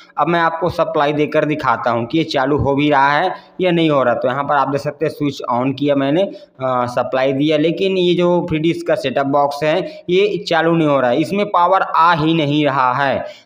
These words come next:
दोस्तों, power ना आने के कई का सारे कारण हो सकता है। तो आपको सबसे पहले क्या करना है, सबसे पहले तो इसका सप्लाई वायर को चेक करना है।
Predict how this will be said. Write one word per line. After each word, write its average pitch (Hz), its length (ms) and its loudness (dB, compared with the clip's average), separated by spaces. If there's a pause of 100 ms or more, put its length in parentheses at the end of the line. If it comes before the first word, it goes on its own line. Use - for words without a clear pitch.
दोस्तों, 151 320 -2
power 165 340 2
ना 160 280 0 (100)
आने 151 320 0
के 151 560 -2 (400)
कई 208 120 2
का 202 140 0
सारे 185 380 2
कारण 175 320 2
हो 180 160 4
सकता 156 340 0
है। 107 140 0 (120)
तो 139 180 0
आपको 160 320 0
सबसे 175 280 -2
पहले 175 220 2
क्या 170 220 0
करना 147 300 0
है, 170 140 0
सबसे 147 260 -4
पहले 151 180 2
तो 160 160 0
इसका 147 280 -2
सप्लाई 139 500 -2
वायर 139 200 2
को 151 140 0
चेक 143 320 -4
करना 107 280 -2
है। 98 160 -6